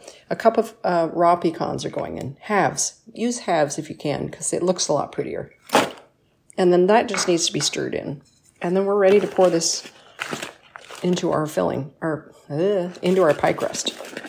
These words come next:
Okay, so we're just pouring the filling into the, uh, par-baked shell. And you will need to scrape the bowl. Sometimes, you know, there's bits that, that get in there and we don't wanna waste any of this yumminess.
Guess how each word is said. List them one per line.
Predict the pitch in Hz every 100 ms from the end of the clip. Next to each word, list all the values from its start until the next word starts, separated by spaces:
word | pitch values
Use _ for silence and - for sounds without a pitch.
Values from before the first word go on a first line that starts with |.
| - - - - - _ _ _ _ _ _ _ _ _ _ _ -
Okay, | -
so | 214 220
we're | 202
just | 226 -
pouring | - 214 214 196
the | 196
filling | 190 202 196 202
into | 170 180 -
the, | 180 170 165 - - - - _ _ _ _ - - - - - -
uh, | 151 143 147 - - _ _ _
par-baked | - 190 185 170 -
shell. | - - - 131 - - _ _ - - - - - _ - - - - _ _ _ _
And | 180 170
you | 185
will | 214
need | 214 196
to |
scrape | - - 170 175
the | - 151 147 139 - _ _ _ _ _ -
bowl. | 147 226 262 - _ _ - - - - _ _ _ _ - -
Sometimes, | - 175 170 160 151 - -
you |
know, | 196 143
there's | 151 -
bits | 180 180 -
that, | - -
that | - 151
get | 156 151
in | 165
there | 196
and | 170
we | 147
don't | 151
wanna | 151 147
waste | 151 147
any | - 175
of | 165
this | 175 -
yumminess. | 147 190 262 - - - - -